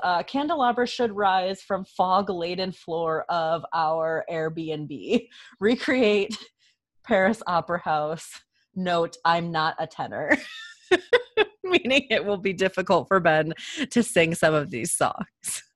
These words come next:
So, Phantom of the Opera is available to stream on H B O Max. You can experience this lovely explosion of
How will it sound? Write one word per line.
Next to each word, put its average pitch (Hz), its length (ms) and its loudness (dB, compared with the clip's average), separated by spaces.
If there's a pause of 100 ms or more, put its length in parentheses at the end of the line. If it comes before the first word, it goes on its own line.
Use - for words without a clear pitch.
(160)
So, 165 760 0 (680)
Phantom 277 200 -4
of 311 80 -2
the 214 60 6
Opera 175 300 4
is 170 440 0
available 196 420 -4
to 175 140 -10
stream 185 420 -6
on 165 220 -4
H 175 200 -8
B 180 120 0
O 175 80 -2
Max. 151 580 -4 (240)
You 156 560 -6 (100)
can 151 460 -2 (680)
experience 196 680 4
this - 340 -2 (680)
lovely 175 580 2
explosion 165 880 2
of 147 220 0